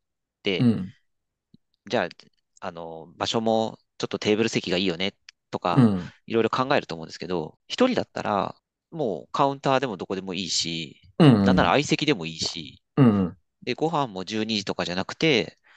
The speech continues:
Speaker 1: まあ、お腹が空いたら、だからい-、十一時とか、まあ、それこそ三時とかでもいいか、とか思ったりとか、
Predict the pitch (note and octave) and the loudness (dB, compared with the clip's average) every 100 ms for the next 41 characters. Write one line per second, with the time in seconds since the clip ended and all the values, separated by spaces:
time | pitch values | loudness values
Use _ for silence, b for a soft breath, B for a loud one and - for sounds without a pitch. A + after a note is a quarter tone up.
0 | b _ - G#2+ A2 A2 A2+ A2 A#2+ A2 | b _ 0 2 2 2 0 0 0 2
1 | A#2 F#2+ F2 E2+ D#2+ F2+ - G#2 G2+ G#2 | 2 2 0 -2 -4 -6 -8 -6 -4 -2
2 | F#2+ E2+ - D2+ D2+ - - G#2+ A#2+ A#2+ | -2 -2 -2 -2 -4 -8 -6 0 2 2
3 | F2 - B2+ A#2 - E2 D#2+ E2+ - - | 0 0 0 0 -2 -2 -6 -6 -4 -6
4 | - _ - - - E2 - D#2 - - | -6 _ -20 -12 -10 -8 -8 -10 -8 -2
5 | B2+ F2+ - | 0 0 -2